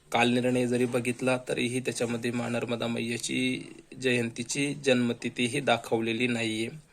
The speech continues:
म्हणून बरेचसे माणसं मोबाईलमध्ये कालनिर्णय जरी असला तरी ते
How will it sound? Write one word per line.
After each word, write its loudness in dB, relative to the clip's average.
म्हणून 2
बरेचसे 4
माणसं 2
मोबाईलमध्ये 0
कालनिर्णय 0
जरी 2
असला 2
तरी 2
ते 0